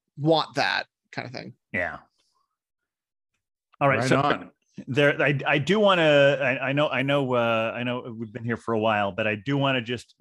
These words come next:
Speaker 2: give a shout out as far as birthdays go. Uh,
Speaker 3: Oh.
Speaker 2: because, uh, because, well, first of all, Beer Wonder and I, this is,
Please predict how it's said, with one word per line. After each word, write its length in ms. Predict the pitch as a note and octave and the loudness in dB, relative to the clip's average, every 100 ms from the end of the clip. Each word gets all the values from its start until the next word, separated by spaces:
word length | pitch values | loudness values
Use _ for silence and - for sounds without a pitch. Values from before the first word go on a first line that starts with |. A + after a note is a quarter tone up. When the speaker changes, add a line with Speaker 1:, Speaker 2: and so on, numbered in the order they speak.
| G2+ | -8
Speaker 2:
give 220 | B2+ A2 | -6 -4
a 80 | G#2 | -4
shout 320 | - B2+ A#2 | -4 0 2
out 180 | A2+ A2 | 4 2
as 80 | G#2 | 0
far 180 | - G#2+ | -2 -2
as 120 | F#2 | -4
birthdays 600 | E2 G2 F2+ - F2 D#2 | -6 -8 -10 -12 -12 -12
go. 340 | E2+ F2+ E2 - _ _ _ _ | -14 -10 -12 -12 _ _ _ _
Uh, 520 | G#2 G2 G2 G2+ G3 - | 0 2 2 2 2 -2
Speaker 3:
Oh. 40 | |
Speaker 2:
because, 460 | A#2+ - - A#2 G#2+ | -6 -4 0 2 2
uh, 320 | A#2 A2+ A2 | 2 4 2
because, 420 | A#2 A#2 A#2+ A2 - | 0 -2 -2 -2 -4
well, 160 | A#2+ | -4
first 260 | G#2+ D#3+ C#3+ | 0 -2 -2
of 100 | B2 | 0
all, 340 | A#2+ A#2 A2 _ _ - | 2 0 -2 _ _ -12
Beer 160 | A#2+ A#2+ | -6 -2
Wonder 260 | B2 A#2+ | -2 -2
and 80 | A#2+ | -2
I, 320 | A2+ A2 G#2+ | -2 -2 -4
this 180 | G#2+ | -6
is, 40 | G#2 | -12